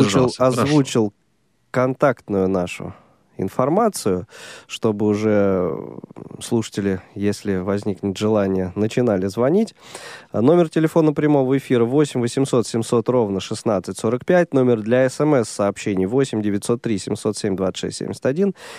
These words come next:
Speaker 2: и skype радио точка воз. Все эти, э, средства связи к вашим, к вашим услугам. Давайте, э, ну, нет, щас, э,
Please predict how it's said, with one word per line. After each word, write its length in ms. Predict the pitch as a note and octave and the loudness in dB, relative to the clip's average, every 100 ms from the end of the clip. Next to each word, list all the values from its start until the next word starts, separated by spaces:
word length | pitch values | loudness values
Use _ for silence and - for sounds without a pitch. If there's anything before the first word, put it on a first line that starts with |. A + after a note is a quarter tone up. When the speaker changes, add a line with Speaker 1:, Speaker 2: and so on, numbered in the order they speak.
| - | -4
Speaker 2:
и 80 | A#2+ | -4
skype 500 | A#2 - B2 G2+ A2+ | -2 2 2 2 0
радио 340 | A2 F#2+ G2 | 0 0 -2
точка 320 | F#2 G2+ - | -2 -6 -2
воз. 200 | C#3+ F#3+ | 0 0
Все 480 | - - - C#3 E3 | -2 -12 -4 0 2
эти, 480 | - A#2+ B2 B2+ A#2 _ - - - - _ | 2 -2 0 -2 -4 _ -20 -20 -20 -20 _
э, 380 | - F#2+ F#2+ F#2 | -8 -4 -2 -2
средства 360 | F2+ A#2 B2 G#2+ | -2 -2 -2 -4
связи 340 | - B2+ A#2 | -2 -2 -2
к 100 | G2+ | -2
вашим, 460 | A2 A2 - F#2+ F#2+ _ _ | -2 -2 -4 -6 -6 _ _
к 80 | - | -4
вашим 320 | G#2 G#2 G#2 | -4 -2 -4
услугам. 580 | G#2+ - F3 D#3+ B2+ A2+ - | -4 2 2 4 2 0 -4
Давайте, 720 | G2+ G#2 B2+ B2+ A2+ G2 F#2 | 0 2 2 2 0 0 -2
э, 680 | - G1+ B1 B1 A1+ G#1+ G1+ | -6 -8 -6 -6 -6 -8 -8
ну, 220 | - C#3 - | -2 0 0
нет, 260 | B2 G2 - | 0 0 0
щас, 320 | G2+ - - _ - - - - - | -4 -4 -12 _ -18 -16 -16 -12 -4
э, 480 | G2 F#2+ F#2 F2+ | -2 0 0 -2